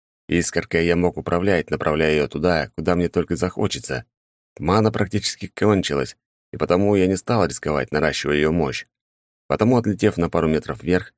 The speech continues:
я направил ее прямо в морду твари и... Шпук! Раздался приглушенный хлопок, и я сразу вернулся обратно. Искорка нанесла урон,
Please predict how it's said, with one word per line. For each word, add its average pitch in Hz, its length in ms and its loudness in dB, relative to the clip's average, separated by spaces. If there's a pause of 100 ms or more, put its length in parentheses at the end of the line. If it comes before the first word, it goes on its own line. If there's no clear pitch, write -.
(320)
я 87 120 4
направил 104 400 2
ее 98 100 2
прямо 98 380 2
в 90 60 0
морду 92 340 2
твари 101 340 2
и... 107 260 0 (340)
Шпук! - 560 -4 (640)
Раздался 95 560 0
приглушенный 82 500 2
хлопок, 67 420 -2 (360)
и 80 100 2
я 104 140 4
сразу 98 400 2
вернулся 82 400 2
обратно. 64 480 -4 (480)
Искорка 82 600 0
нанесла 80 540 2
урон, 80 580 0